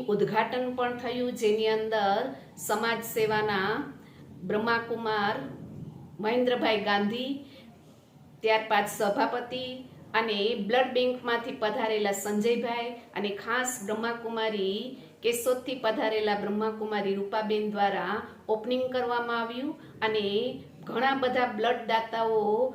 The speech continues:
બ્લડ ડોનેટ કરવા માટે પણ ખાસ ઉપસ્થિત રહ્યા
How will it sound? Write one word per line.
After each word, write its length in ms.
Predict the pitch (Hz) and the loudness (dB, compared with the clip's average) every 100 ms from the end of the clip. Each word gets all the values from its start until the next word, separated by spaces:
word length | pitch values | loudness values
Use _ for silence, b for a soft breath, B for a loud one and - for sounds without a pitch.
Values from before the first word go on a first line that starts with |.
| - 190 | -6 -2
બ્લડ 340 | 202 240 226 | 4 4 4
ડોનેટ 400 | 214 233 262 262 | 0 0 -2 -2
કરવા 300 | 247 240 247 | -2 0 0
માટે 320 | 247 247 240 | -2 -2 -4
પણ 500 | 233 240 240 214 247 247 - | -4 -2 0 2 0 -4 -8
ખાસ 300 | - 226 - | -2 -2 -2
ઉપસ્થિત 640 | - - 240 - 254 247 240 | -6 -6 -6 -6 -8 -4 -2
રહ્યા 320 | 233 233 | 0 -2